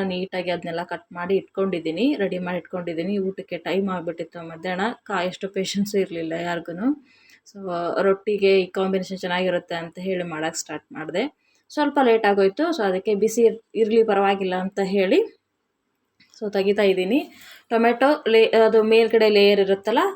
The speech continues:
ಅದನ್ನ ತಗೊಂಡು ಕಟ್ ಮಾಡ್ಕೊಂಡು ಇಟ್ಕೊಂಡಿದ್ದೀನಿ. And ಇದು, ಇದು ಇದೆಲ್ಲ ಬದನೆಕಾಯಿದು ಮ-, ಅದನ್ನ ಸ್-, ನಿ-, ಇವಾಗ ಹೆಂಗೆ ಗೊತ್ತಾಗುತ್ತೆ ನೋಡ್ರಿ, ನೀಟಾಗಿ ಇದು ಸುಟ್ಟೈತಿ.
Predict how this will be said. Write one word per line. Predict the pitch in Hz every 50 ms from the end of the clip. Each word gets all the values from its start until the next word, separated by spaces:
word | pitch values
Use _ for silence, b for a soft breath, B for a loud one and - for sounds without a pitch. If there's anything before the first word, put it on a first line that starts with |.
| - _ -
ಅದನ್ನ | 208 202 208 220 220
ತಗೊಂಡು | 214 202 208 - 202 202 208 269 330 427 415 - _ _ -
ಕಟ್ | - 220 220 -
ಮಾಡ್ಕೊಂಡು | 202 185 185 190 - 190 185 175 175 170 175 175 151 160 196
ಇಟ್ಕೊಂಡಿದ್ದೀನಿ. | 196 _ - 190 185 180 175 165 165 175 196 254 311 320 B B B B B B B B B 226 233
And | 240 233
ಇದು, | 240 233 214 233 233 233 226
ಇದು | 233 208 226
ಇದೆಲ್ಲ | 220 214 202 208 202 240 294 349 381
ಬದನೆಕಾಯಿದು | 294 214 202 196 185 208 202 202 - 202 196 185 185 180 180 240 302 330
ಮ-, | 302 247 202 185 175 170 - -
ಅದನ್ನ | 190 196 202 202 247 285 311 311 285 247
ಸ್-, | - - - - -
ನಿ-, | 220 220 214
ಇವಾಗ | 202 202 226 233 240 233 220 269 320
ಹೆಂಗೆ | 285 254 247 262 269
ಗೊತ್ತಾಗುತ್ತೆ | 277 247 247 220 214 208 202 202 202 202
ನೋಡ್ರಿ, | 190 185 185 185 180 180 185 180
ನೀಟಾಗಿ | 185 196 190 196 214 208 214 202 190 196
ಇದು | 190 180 196 226
ಸುಟ್ಟೈತಿ. | 247 - 202 - - 196 196 196 - - 220 285